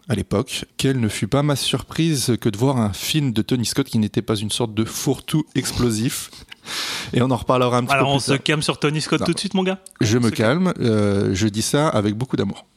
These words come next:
Speaker 2: <laughs> Ça se voit, ouais.
Speaker 1: Euh, ce film est clairement, euh, vite rentré au panthéon des grands films en ce qui me concerne. Et, euh, j'ai un moment cherché une galette avant que tu me proposes l'édition que je vais vous présenter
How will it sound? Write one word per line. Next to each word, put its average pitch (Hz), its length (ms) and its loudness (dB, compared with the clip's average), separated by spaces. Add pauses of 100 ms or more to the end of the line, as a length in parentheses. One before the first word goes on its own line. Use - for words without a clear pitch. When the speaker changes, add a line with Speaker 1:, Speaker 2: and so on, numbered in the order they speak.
(400)
Speaker 2:
<laughs> 127 560 -4
Ça - 220 0
se 127 80 -6
voit, 135 180 0
ouais. 110 160 -8 (840)
Speaker 1:
Euh, 120 300 4
ce 131 180 0
film 151 220 0
est - 40 0
clairement, 120 500 2
euh, 107 180 2
vite 104 240 -4
rentré 123 480 0
au 120 140 2
panthéon 120 440 0
des 110 100 0
grands 101 200 2
films 135 540 0
en 123 60 0
ce - 100 -4
qui 135 80 0
me 127 40 0
concerne. 131 680 0 (100)
Et, 143 320 4
euh, 107 340 4
j'ai 117 120 0
un 175 60 2
moment 139 220 2
cherché 151 280 -2
une 127 60 2
galette 113 420 -2 (120)
avant 107 220 0
que - 60 -12
tu - 100 -8
me 98 60 -4
proposes 135 480 -2
l'édition 113 560 -2
que 107 100 -2
je 87 80 -2
vais 101 200 0
vous 107 200 0
présenter 113 600 0